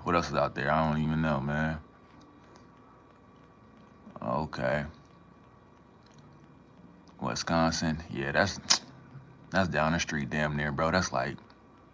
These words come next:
maybe, like, three hours or some shit. Some shit like that. Phoenix. Yeah, yeah, yeah, yeah, yeah. Okay, Phoenix, Phoenix. Yeah, yeah, yeah. I know some people in, um, Mesa. I think that's what, M-, Mesa, Mesa, some shit.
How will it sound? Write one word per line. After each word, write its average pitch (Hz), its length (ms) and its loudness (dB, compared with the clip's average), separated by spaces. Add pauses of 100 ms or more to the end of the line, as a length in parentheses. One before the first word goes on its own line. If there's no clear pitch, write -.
(140)
maybe, 71 260 -2
like, - 240 -4
three 87 180 0
hours 95 400 8
or 98 60 -2
some 101 200 2
shit. 101 260 0 (760)
Some 87 200 -2
shit - 140 -4
like 64 180 -4
that. 65 260 -10
Phoenix. 92 400 2
Yeah, 80 140 4
yeah, 73 260 2
yeah, 69 160 0
yeah, 69 220 -2
yeah. 71 80 -4
Okay, 69 260 -2
Phoenix, 69 440 -2
Phoenix. - 380 -4 (1080)
Yeah, 73 160 -2
yeah, 65 440 -4
yeah. 65 100 -6
I 76 40 -2
know 82 180 2
some - 160 -2
people 80 340 2
in, 78 140 2
um, 73 460 2 (460)
Mesa. 78 640 2 (1000)
I - 60 -10
think 92 200 4
that's 80 120 2
what, 82 220 2
M-, - 680 -10
Mesa, 110 340 6
Mesa, 107 340 2
some 135 160 4
shit. 78 260 0